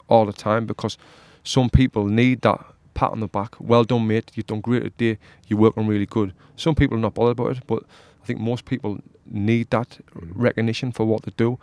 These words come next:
Speaker 2: Mm-hmm.
Speaker 1: And that's something where I haven't done very good at in the past.
Speaker 2: Yeah.
Speaker 1: You know, and, I, and I've learned from that. We've had trainers leave where, and, and they say,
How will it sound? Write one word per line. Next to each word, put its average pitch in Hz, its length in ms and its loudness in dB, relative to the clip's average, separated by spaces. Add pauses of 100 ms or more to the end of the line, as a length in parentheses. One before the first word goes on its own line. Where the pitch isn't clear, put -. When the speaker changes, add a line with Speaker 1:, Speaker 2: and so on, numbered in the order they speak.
(100)
Speaker 2:
Mm-hmm. 95 200 -12
Speaker 1:
And 113 120 2
that's 117 160 -2
something 123 340 -2
where 110 280 2 (680)
I - 440 -10
haven't 113 380 0
done 107 200 -2
very 104 220 0
good 113 200 -2
at 113 140 0
in 117 160 -6
the 107 80 -8
past. - 540 -10 (180)
Speaker 2:
Yeah. 92 160 -6 (200)
Speaker 1:
You 113 80 -10
know, 113 180 -2
and, - 140 -4
I, 110 80 2
and 110 120 -2
I've 104 100 0
learned 117 260 0
from 123 160 -6
that. 123 120 0
We've 117 120 -2
had 117 160 -2
trainers 117 380 -2
leave 120 260 -2
where, 107 240 -2 (640)
and, 110 220 -8
and 107 120 -8
they 104 40 -10
say, - 340 -6